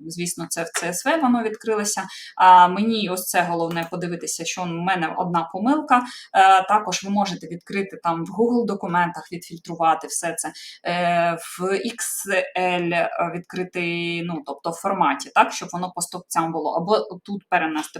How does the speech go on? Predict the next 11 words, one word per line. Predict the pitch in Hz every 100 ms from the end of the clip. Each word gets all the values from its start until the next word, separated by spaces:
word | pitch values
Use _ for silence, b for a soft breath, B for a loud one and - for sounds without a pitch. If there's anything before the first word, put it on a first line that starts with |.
| -
по |
стовпцям, | 156 160 - 165 160 -
подивитися, | - 151 147 - - 170 B B B 196
відфільтрувати | 208 208 - 170 165 233 269
все | 262 - 240
це. | - 220 B B -
Також | - 262 226 - 208 190 -
фільтри | - 190 208 208 269
тут | 269 196 214 -
також | 202 202 196 -
можливі, | 185 180 170 170 165 160 277